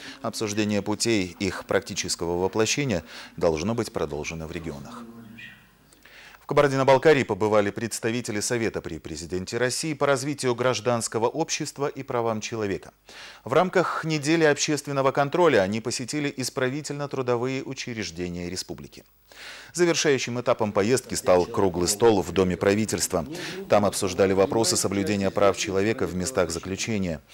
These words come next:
Как было отмечено, основная задача, которую ставят правозащитники, — обеспечить законное правосудие оступившихся. Особо-, особых жалоб от осужденных и содержащихся в сизо не поступало, подчеркнули участники круглого стола.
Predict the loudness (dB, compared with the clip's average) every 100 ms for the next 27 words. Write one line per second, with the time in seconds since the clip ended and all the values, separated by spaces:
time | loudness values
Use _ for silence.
0 | -20 -8 0 4 6 6 6 0 -2 0
1 | 0 2 0 0 2 4 4 2 -2 -2
2 | 0 2 2 0 -14 -8 2 4 6 4
3 | 2 2 2 0 -2 -2 -2 -4 -8 -6
4 | 2 4 4 2 0 0 0 4 4 6
5 | 2 2 0 4 4 4 2 0 2 2
6 | 0 -2 -6 -8 -10 -8 -8 -8 -12 -16
7 | -2 0 2 4 4 4 4 4 2 4
8 | 6 6 4 -4 -8 -8 -6 -2 0 0
9 | -2 -6 -14 -6 -4 -2 0 0 0 -2
10 | -4 -4 -2 -2 -2 -2 0 2 2 0
11 | -4 0 0 -2 -6 0 2 2 0 -8
12 | -8 -6 -4 -2 -2 -2 -4 -4 -6 -6
13 | -6 -4 -2 0 0 -2